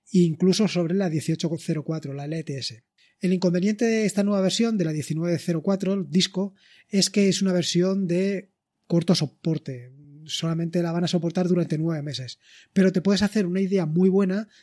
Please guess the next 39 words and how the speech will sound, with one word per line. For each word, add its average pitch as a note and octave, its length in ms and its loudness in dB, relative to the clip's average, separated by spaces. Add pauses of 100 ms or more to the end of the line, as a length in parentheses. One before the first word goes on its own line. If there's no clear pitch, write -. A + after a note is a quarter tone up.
(140)
de E3 80 2
lo E3 80 0
que D#3+ 100 -4
será F3 400 -2
la D#3+ 200 -4
próxima F3 640 -2 (260)
versión E3 300 0
de D#3 80 -4
Ubuntu, D#3 340 -2
la C#3+ 120 -8
diecinueve D#3 500 -2
diez, C#3+ 300 -6 (320)
que F3+ 160 2
si D#3+ 140 0
bien F#3+ 220 4
tampoco F3+ 400 0
es - 100 -2
una F3+ 140 0
L F3+ 160 0
T F#3+ 160 2
S, F#3+ 340 0
yo E3+ 220 -2
creo F#3 180 0
que F3 120 0
nos D#3+ 220 -2
va F3+ 60 0
a F#3 40 2
dejar F3+ 280 -2
las D#3+ 160 -4
cosas E3+ 240 -2
muy E3+ 160 2
claras F#3 400 0 (360)
sobre F#3 280 2
lo F3+ 180 2
que D#3 220 -2 (120)
sucederá E3 520 -2
en F#3 80 2
la E3 80 2
próxima F3+ 600 -2